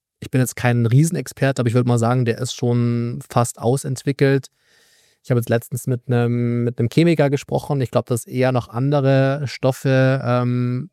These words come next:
mittlerweile, ähm, vielleicht dann doch deutlich effizienter und auch nachhaltiger sind. Aber da wird sich zeigen, was, was die nächsten Jahre noch auf den Markt kommt. Aber aktuell, ähm, sind in fast allen E-Scootern oder sind in allen E-Scootern Lithium-Ionen,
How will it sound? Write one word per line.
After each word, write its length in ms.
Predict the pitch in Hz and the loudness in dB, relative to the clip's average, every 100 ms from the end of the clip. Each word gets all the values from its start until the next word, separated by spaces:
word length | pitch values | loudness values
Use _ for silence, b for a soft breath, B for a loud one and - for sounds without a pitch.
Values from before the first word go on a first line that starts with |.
| - | -2
mittlerweile, 1000 | 131 - 127 113 113 127 127 127 127 131 | -2 2 2 2 2 2 4 4 2 0
ähm, 600 | 117 117 117 117 123 151 _ _ | 0 0 0 0 -4 -8 _ _
vielleicht 200 | 123 131 | -2 0
dann 100 | 120 | 2
doch 140 | 127 | 0
deutlich 360 | - 120 131 - | 0 -2 -2 -4
effizienter 640 | 123 117 - 123 143 139 | -4 -6 -2 0 2 0
und 80 | 120 | 0
auch 140 | - | -2
nachhaltiger 640 | 120 131 139 135 135 127 123 | -2 -2 -4 -4 0 2 2
sind. 400 | 123 131 135 - _ _ _ _ _ _ _ _ _ - | 2 4 2 -2 _ _ _ _ _ _ _ _ _ -2
Aber 600 | 110 110 113 110 110 110 | 2 2 2 0 0 0
da 80 | 110 | -2
wird 100 | - | -2
sich 140 | - | -4
zeigen, 380 | - 110 120 113 | -2 -2 0 0
was, 380 | 107 - - - | 0 -2 -10 -10
was 260 | 117 - | -10 -10
die 120 | - 110 | -6 -2
nächsten 280 | 110 - | -2 -2
Jahre 240 | 117 110 113 | 0 2 0
noch 80 | 110 | 0
auf 140 | 110 | 0
den 100 | 117 | 0
Markt 220 | 107 117 | 0 -2
kommt. 320 | - 110 120 | -2 0 0
Aber 240 | 117 110 110 | -2 -2 -2
aktuell, 680 | 110 - 113 110 117 117 123 | -4 -2 0 2 2 2 0
ähm, 320 | 117 113 113 | 0 2 2
sind 240 | 113 117 117 | 2 2 2
in 160 | 113 | 0
fast 360 | - 120 - - | 0 -2 -4 -2
allen 180 | 113 113 | -2 0
E-Scootern 460 | 113 - 117 113 | -4 0 0 2
oder 100 | 110 | 4
sind 120 | 120 | 4
in 100 | 127 | 4
allen 200 | 113 110 | 2 0
E-Scootern 420 | 117 113 123 110 110 | 0 0 0 2 2
Lithium-Ionen, 640 | 117 110 110 123 127 127 | 2 0 2 2 2 2